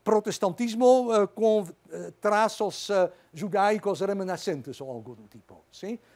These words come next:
Eh, e a mesma coisa vai maciçamente acontecer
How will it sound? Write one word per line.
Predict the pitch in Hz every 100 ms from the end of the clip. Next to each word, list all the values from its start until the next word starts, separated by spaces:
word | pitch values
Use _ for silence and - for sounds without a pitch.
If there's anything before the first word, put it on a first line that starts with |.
| _ _ _ -
Eh, | 170 180 202
e |
a | 220
mesma | 254 240 240
coisa | 220 214 214
vai | 185 190
maciçamente | 175 233 - 240 - 196 196 214
acontecer | 185 175 185 175 - 185 170